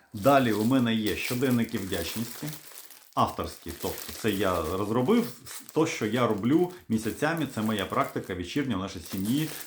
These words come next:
постійно можете придбати щоденник вдячності для ваших практик. І ще один пунктик, який з'явився, це пазли.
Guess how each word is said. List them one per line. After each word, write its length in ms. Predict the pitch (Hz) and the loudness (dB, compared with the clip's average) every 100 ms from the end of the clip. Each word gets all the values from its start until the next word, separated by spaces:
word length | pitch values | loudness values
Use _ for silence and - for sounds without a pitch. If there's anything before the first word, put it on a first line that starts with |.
| - | -10
постійно 280 | 107 - 95 | -8 -2 2
можете 300 | 123 107 92 | 4 2 -2
придбати 420 | 101 98 160 175 | -4 0 0 0
щоденник 260 | - 113 98 | -2 -2 0
вдячності 400 | 151 143 - 95 | -2 -4 -4 -4
для 140 | 98 | -2
ваших 380 | 107 123 113 92 | 0 -2 -4 -6
практик. 480 | - 104 92 - - - - - - | -2 0 0 -6 -12 -12 -12 -16 -6
І 280 | 156 208 233 - - 120 | 2 4 4 2 -6 -4
ще 260 | - - | -2 2
один 320 | 120 107 110 110 | 2 4 2 2
пунктик, 480 | - 190 190 123 | 2 -2 0 -4
який 240 | 131 120 117 | -2 2 2
з'явився, 500 | 110 117 180 - 101 | 4 4 2 0 -6
це 360 | - 143 139 - | -2 0 0 0
пазли. 340 | 123 87 82 | 0 0 -2